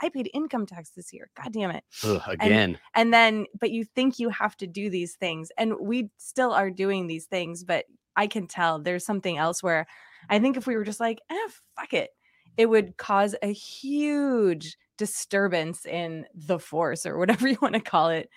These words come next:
Speaker 1: if a lot of people really rose up instead of being like, "I don't like this, and we're gonna," not to shit on us, but "we're gonna make a podcast about it and talk about it." Still getting it out there is a good thing to do,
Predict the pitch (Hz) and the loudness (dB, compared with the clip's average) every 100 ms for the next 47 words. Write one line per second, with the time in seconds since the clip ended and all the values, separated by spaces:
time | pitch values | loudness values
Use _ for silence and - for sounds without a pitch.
0 | - - - 226 214 190 180 170 175 170 | -20 -14 0 2 4 2 6 8 6 4
1 | - 202 165 175 160 190 190 185 160 165 | -4 -6 -2 -4 0 2 4 2 2 0
2 | 165 151 - 190 190 196 175 - 180 175 | 4 2 2 -4 -2 -2 -2 -4 -4 -2
3 | 165 160 _ _ _ _ - 330 359 330 | -4 -6 _ _ _ _ -6 -2 -2 -2
4 | 220 214 - 175 - - 202 202 277 294 | -2 -4 -4 -6 -6 -6 -6 -2 -2 2
5 | 262 208 196 _ _ _ _ _ _ _ | 4 4 0 _ _ _ _ _ _ _
6 | _ _ - 202 175 196 202 208 196 180 | _ _ -8 -2 -2 -2 -4 -2 -2 -2
7 | 175 160 190 269 294 254 254 339 339 220 | -4 -4 -2 2 2 2 0 0 2 0
8 | 190 175 156 - 196 - 262 190 143 - | -2 0 0 0 -2 -2 -2 -2 -4 -4
9 | - 277 277 285 269 202 202 175 175 185 | 0 4 6 6 8 6 6 0 0 -2
10 | 180 170 190 180 170 185 - 359 247 175 | -2 -2 -2 -4 -4 -6 0 4 6 6